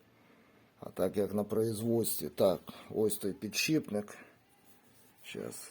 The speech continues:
сфокусую. Ось той підшипник. Навіть кому треба, маркіровку можна роздивитись. Так, і такий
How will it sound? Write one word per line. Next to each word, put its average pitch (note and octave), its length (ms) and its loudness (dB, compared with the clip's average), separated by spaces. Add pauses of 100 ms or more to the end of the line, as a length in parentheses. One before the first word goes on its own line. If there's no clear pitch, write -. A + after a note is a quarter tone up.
(160)
сфокусую. - 880 -8 (1000)
Ось F#2 240 -4
той F2+ 160 -4
підшипник. A#2+ 840 -2 (1300)
Навіть E2+ 400 -4
кому F#2+ 280 -2
треба, F#2+ 400 2
маркіровку A#2+ 720 4
можна A2+ 360 4
роздивитись. G#2 1000 0 (3000)
Так, A#1 480 -6 (140)
і D3+ 240 4
такий B2+ 580 6